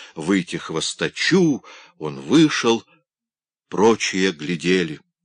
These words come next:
Он шел, ворча: «Чего я хлопочу?»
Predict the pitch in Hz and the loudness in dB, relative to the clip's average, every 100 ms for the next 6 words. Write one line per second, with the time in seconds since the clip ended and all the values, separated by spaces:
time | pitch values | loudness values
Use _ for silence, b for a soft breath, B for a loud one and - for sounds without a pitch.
0 | _ b b 82 80 - 95 101 95 80 | _ b b -8 -6 -4 0 2 2 -2
1 | 87 - - 92 87 76 B B B B | -2 -2 0 2 2 -2 B B B B
2 | - - 76 67 104 95 95 - 95 90 | -8 -6 -4 0 4 4 2 -2 -4 0
3 | 101 95 - 113 90 | -2 -2 0 2 0